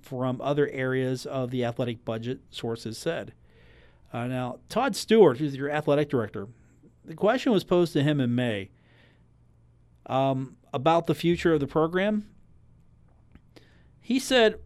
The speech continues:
"What we had said at the time was we would get at least three,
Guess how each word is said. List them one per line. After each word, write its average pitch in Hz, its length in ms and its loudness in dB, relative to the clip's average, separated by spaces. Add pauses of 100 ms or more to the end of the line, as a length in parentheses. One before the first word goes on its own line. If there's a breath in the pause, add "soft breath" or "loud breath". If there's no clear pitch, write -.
"What 214 340 4
we 262 140 4
had 226 200 2
said 220 280 6
at 180 100 -6
the 180 80 -4
time 175 640 2
was 160 560 2
we 165 260 0
would 170 300 6
get 185 180 8
at 170 120 -2
least 160 360 0 (160)
three, 143 540 2